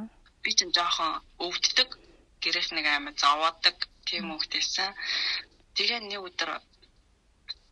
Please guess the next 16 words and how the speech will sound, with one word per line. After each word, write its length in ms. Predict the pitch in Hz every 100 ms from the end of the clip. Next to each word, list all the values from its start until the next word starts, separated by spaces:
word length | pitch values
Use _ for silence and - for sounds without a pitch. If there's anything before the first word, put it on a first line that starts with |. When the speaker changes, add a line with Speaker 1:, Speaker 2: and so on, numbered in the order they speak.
| _ -
Speaker 1:
ерөөсө 400 | 180 165 160 165 - -
болиё 420 | 165 - 196 190
гэж 120 | 156 -
шийдээд 520 | - - - 185 - - - _ -
би 80 | 175 160 -
ингээд 260 | 311 - -
өөртөө 420 | - 190 208 - 160
ингээд 280 | 156 -
чагсаалт 400 | - - 269 294
гаргасан 340 | 160 147 - -
байхгүй 340 | - - 180 190
юу? 100 | - - - - - - - - - _
Би 140 | 208 196
юу 120 | 202 240
өмсөх 320 | 349 - -
тухтай, 800 | - - - - 156 156 156 160